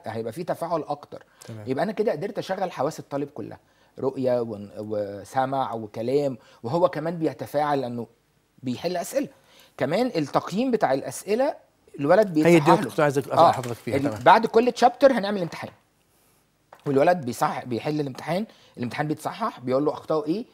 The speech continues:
Speaker 1: بيديله سكور، هو نجح ولا لأ، هو حل الامتحان ده في قد إيه، ويقدر يبعت الفيدباك كمان للمدرس on the spot.
Speaker 2: تمام.
Speaker 1: يعني الولد ذاكر وفهم وشاف المدرس بتاعه، وبقى في بينه وبين المدرس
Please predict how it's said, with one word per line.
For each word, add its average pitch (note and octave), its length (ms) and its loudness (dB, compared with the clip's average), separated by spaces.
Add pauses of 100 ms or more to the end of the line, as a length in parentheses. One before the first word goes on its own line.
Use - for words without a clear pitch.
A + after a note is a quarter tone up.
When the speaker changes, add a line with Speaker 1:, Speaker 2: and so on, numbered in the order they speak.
(140)
Speaker 1:
بيديله C#3 400 -4
سكور، G3+ 460 0
هو C3 140 4
نجح D3 300 -4
ولا C3+ 140 -2
لأ، F#3+ 280 -2 (280)
هو A#2+ 120 -2
حل E3 200 -2
الامتحان D#3+ 320 -8
ده E3+ 60 -2
في E3+ 100 -10
قد C3+ 180 -8
إيه، G#3+ 180 -6 (240)
ويقدر G3 340 4
يبعت F#3+ 300 0
الفيدباك G3 420 -4
كمان F3+ 220 -4
للمدرس E3 460 -4
on D3 40 -8
the C3 140 -6
spot. - 200 -18 (400)
Speaker 2:
تمام. B2 160 0
Speaker 1:
يعني C#3 320 -4
الولد C3+ 400 4 (320)
ذاكر - 380 -2 (600)
وفهم E3+ 440 -6 (220)
وشاف D3 260 -10
المدرس E3 300 -4
بتاعه، G3 280 -4
وبقى C3 280 -2
في E3 120 -8
بينه F3 200 -2
وبين D3+ 160 -2
المدرس C#3+ 500 -4